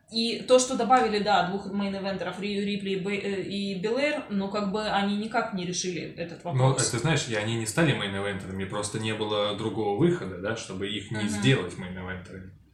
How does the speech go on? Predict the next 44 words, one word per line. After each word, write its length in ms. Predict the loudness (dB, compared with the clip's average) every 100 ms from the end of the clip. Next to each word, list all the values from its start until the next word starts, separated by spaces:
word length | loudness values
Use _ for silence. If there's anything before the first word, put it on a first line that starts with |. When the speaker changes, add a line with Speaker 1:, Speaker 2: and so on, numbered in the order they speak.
| _ _ -12
Speaker 2:
Потому 280 | -8 -8
что 160 | -8 -8
если 160 | -8 -6
бы 120 | -4
был 140 | -4
от 140 | -4 -4
насыщенный 520 | -4 -4 -6 -8 -8
женского 440 | -8 -8 -8 -6
дивизиона, 420 | -6 -2 0 0
и, 120 | -2 -6
нап-, 240 | -8 -6
допустим, 460 | -6 -6 -8 -8 -6
был 120 | -6
бы 120 | -6 -2
один 600 | 0 4 6 6 4 -4
титул, 540 | -4 -4 -8 -14 -16 _ _ _ -20 -20 _ _ _ -4
Speaker 1:
Ну, 340 | -2 0 0
да, 80 | 4 6
Speaker 2:
был 60 |
бы 60 | 4
Speaker 1:
согласна, 240 | 6 6
Speaker 2:
уже 200 | 8 8
Speaker 1:
с 100 | 6
одним 220 | 6 6 4
Speaker 2:
вопрос. 200 | 4 0
Speaker 1:
титулом 380 | -2 -2 -2
было 160 | -2 -4
бы, 120 | -4
да, 160 | -4 -4
по-, 120 | -4
было 240 | -4 -6
бы 140 | -8 -8
поинтереснее. 720 | -6 -6 -6 -8 -10 -14 -18 _ _
Speaker 2:
Был, 220 | -4 -2 2
и 80 |
это, 280 | 2 4 2
ну, 140 | 2 0
престиж 440 | -4 -4 -2 -2
бы. 100 | 2
Speaker 1:
Ну, 160 | 6 6
то 140 | 6
есть, 260 | 4 4 2
в 140 | -2 -2
принципе, 460 | -2 -2 0 2